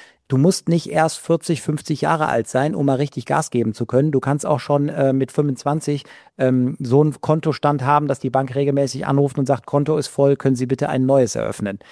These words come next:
Das heißt also, äh, Relevanz ist durchaus wichtig. Erfahrung kommt dann durch das Tun. Du musst einfach dranbleiben. Du hast gehört, dass Bernd auch viel,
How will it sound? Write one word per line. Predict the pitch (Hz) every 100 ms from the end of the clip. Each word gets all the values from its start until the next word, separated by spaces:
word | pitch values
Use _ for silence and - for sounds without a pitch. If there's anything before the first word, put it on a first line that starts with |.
| - - -
Das | 123 -
heißt | 147 -
also, | 143 131
äh, | 135 160 135 131
Relevanz | 120 143 139 143 170 -
ist | 165 165
durchaus | 170 180 143 123
wichtig. | 160 - 185 -
Erfahrung | 143 - 147 156 170
kommt | 143 165 170
dann | 156 139
durch | 143
das | - 131
Tun. | - 156 185 190 - -
Du | -
musst | 139 165
einfach | 156 143 135
dranbleiben. | 135 143 123 110 107
Du | 123
hast | 147 -
gehört, | 156 156 175 160
dass | 143 -
Bernd | 143 139 156
auch | - 127
viel, | 165 156